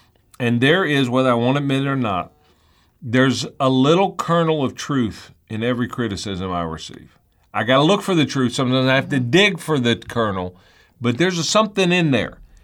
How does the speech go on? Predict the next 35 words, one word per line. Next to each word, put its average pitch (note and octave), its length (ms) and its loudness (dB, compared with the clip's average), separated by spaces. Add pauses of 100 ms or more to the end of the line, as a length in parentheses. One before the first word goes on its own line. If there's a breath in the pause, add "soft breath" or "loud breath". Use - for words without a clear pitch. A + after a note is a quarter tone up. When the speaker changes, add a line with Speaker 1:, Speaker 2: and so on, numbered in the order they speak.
(100)
Speaker 1:
and B2 260 0
God C3+ 460 4
teaches D#3 680 -4
me F2 440 -6 (180)
through C#3+ 360 0
that. G2+ 340 0
So G2+ 100 -10
if G2+ 100 -8
you're C#3+ 100 -6
listening D#3 280 -4
to D3 60 -2
Eagle A2+ 180 -4
Country, A2 480 -2 (380 soft breath)
this E3 180 -2
may F3 120 2
be C3 180 2
one C3 160 0
of A#2+ 80 0
the B2 60 0
things A#2+ 140 0
God A2+ 220 2
is G2 140 -6
teaching D3 420 -6
you G#2+ 140 -4
right G2+ 120 -2
now. G#2+ 80 -8
He's G2+ 100 -6
trying D#3 180 -2
to D3 40 -2
get C3+ 220 -2
your G#2+ 80 -2
attention. - 440 -8 (540 soft breath)
Uh, G#2+ 340 0
and B2 380 -2
that's C3+ 360 2